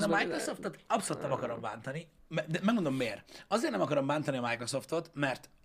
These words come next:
Speaker 1: azok az innovációk, amiket csináltak, azok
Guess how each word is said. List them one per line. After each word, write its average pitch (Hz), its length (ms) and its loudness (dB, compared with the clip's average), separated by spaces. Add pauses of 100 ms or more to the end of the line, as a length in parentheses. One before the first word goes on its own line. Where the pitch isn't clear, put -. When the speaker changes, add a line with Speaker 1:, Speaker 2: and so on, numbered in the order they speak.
Speaker 1:
azok 240 340 6
az 135 340 6
innovációk, 139 580 0
amiket 131 340 0
csináltak, 117 680 0 (260)
azok 170 260 4